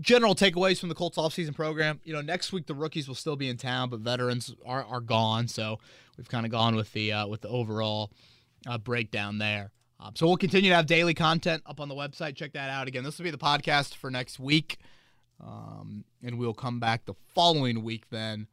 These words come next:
with our kinda weekly summer pods, and feel free to chime in if anybody has any summer topic ideas. Got a few cooking that we can throw on the pod, but if you guys have any, always open ears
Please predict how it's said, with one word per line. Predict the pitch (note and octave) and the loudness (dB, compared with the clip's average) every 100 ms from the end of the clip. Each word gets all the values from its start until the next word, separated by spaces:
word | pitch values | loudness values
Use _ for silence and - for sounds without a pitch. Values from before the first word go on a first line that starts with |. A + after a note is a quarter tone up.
| _ _ _ _ - | _ _ _ _ -10
with | A2+ G2+ - - | -8 -8 -12 -12
our | G#2+ G2+ | -10 -8
kinda | - G#2+ | -6 -6
weekly | G#2+ A#2 - A2 | 0 -2 0 -2
summer | - A2+ A2+ | 0 0 0
pods, | G#2+ A2 A#2+ F#3+ D#3+ | 0 2 2 2 0
and | A2+ A2 - _ _ _ _ _ | -4 -4 -10 _ _ _ _ _
feel | D#3+ D3+ | -10 -8
free | - E3+ | -6 -4
to | D3+ | -4
chime | - E3 D3+ D3 | -4 0 2 2
in | E3+ | -2
if | D#3 | -2
anybody | D3 D3 D3 | -6 -2 2
has | D3+ D3 | 4 4
any | D3 D3 C#3 _ _ _ _ | 0 -2 -6 _ _ _ _
summer | - - E3 D3+ | -10 -6 -6 0
topic | E3 D#3+ D3 | 0 2 2
ideas. | D3+ D#3 E3+ | 2 2 2
Got | D#3 C#3+ | 0 -4
a | |
few | - E3 D#3 | -6 -6 -6
cooking | - - E3 F3 E3 | -2 0 4 4 2
that | B2+ | 0
we | C#3 | -2
can | C#3 | -4
throw | B2+ D3 | 0 2
on | C#3 | 2
the | C3 | 0
pod, | C#3 C3 C#3+ | 0 2 2
but | C3 | 0
if | B2+ | -8
you | B2 | -10
guys | B2+ | -10
have | C3+ A#2+ | -10 -10
any, | B2 B2 G#2+ _ _ _ | -8 -10 -10 _ _ _
always | B2+ C3+ B2 | -8 -6 -8
open | A2+ B2 A#2 | -10 -12 -10
ears | G#2+ A2+ A2 - | -10 -8 -8 -12